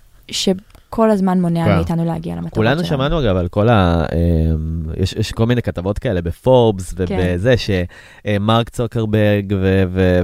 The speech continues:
Speaker 2: וכל המולטי מיליארדרים האלה, אמ, אז הארון שלהם נראה כמו איזו חולצה אחת מוכפלת באיזה חמישים, שזו אותה חולצה אפורה או שחורה, או לא יודע מה, סטיב ג'ובס לבש, אה, חולצות שחורות עם, אה, כזה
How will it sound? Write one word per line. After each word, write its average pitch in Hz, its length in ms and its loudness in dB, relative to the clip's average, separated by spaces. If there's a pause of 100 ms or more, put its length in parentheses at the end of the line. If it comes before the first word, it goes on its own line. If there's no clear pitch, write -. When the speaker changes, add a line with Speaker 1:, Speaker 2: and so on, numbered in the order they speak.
Speaker 2:
וכל 92 340 0
המולטי 95 920 0
מיליארדרים 101 960 0
האלה, 92 380 4 (460)
אמ, 98 60 -4 (640)
אז 92 220 -2
הארון 95 300 2
שלהם 95 300 -2
נראה 92 200 2
כמו 95 320 0
איזו 90 120 0
חולצה 92 340 2
אחת 92 240 2
מוכפלת 90 460 0
באיזה 85 540 0
חמישים, 107 720 -2
שזו 87 220 -4
אותה 87 160 0
חולצה 87 420 0
אפורה 90 420 2
או 90 80 2
שחורה, 87 460 2
או 87 100 4
לא 90 40 4
יודע 87 160 0
מה, 87 120 0
סטיב 85 220 -4
ג'ובס 82 280 0
לבש, 85 340 0
אה, 92 80 4 (360)
חולצות 110 380 0
שחורות 101 460 2
עם, 101 160 -2
אה, 95 180 0
כזה 92 560 2